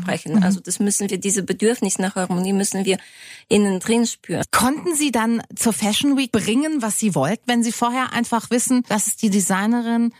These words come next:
Speaker 2: auf das können wir uns ungefähr einstellen? Oder gibt's dann wirklich Kriterien, an die
Speaker 1: Ja.
Speaker 2: man sich halten muss?
Speaker 1: Also Ende April musste ich schon meine Kollektion, also, also zumindest die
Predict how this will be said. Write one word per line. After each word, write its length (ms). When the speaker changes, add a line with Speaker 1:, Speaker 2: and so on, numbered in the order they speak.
Speaker 2:
auf 140
das 200
können 200
wir 80
uns 120
ungefähr 600
einstellen? 800
Oder 360
gibt's 240
dann 140
wirklich 220
Kriterien, 720
an 120
die 80
Speaker 1:
Ja. 60
Speaker 2:
man 180
sich 200
halten 460
muss? 500
Speaker 1:
Also 340
Ende 760
April 600
musste 340
ich 160
schon 220
meine 340
Kollektion, 720
also, 280
also 200
zumindest 580
die 160